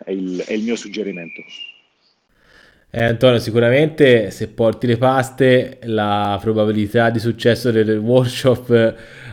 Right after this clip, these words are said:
Speaker 2: aumenta di sicuro. Senti, questa era l'ultima domanda e con, eh, la tua risposta chiuderei anche la puntata.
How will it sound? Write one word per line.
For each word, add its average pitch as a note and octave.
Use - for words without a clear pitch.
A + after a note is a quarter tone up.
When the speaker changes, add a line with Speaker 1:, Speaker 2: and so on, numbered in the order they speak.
Speaker 2:
aumenta A2+
di A2
sicuro. F#2
Senti, A#2+
questa B2
era A#2+
l'ultima C3+
domanda D#3
e C3
con, B2
eh, A2
la A2
tua C#3+
risposta C3+
chiuderei A2+
anche A2
la G#2+
puntata. G2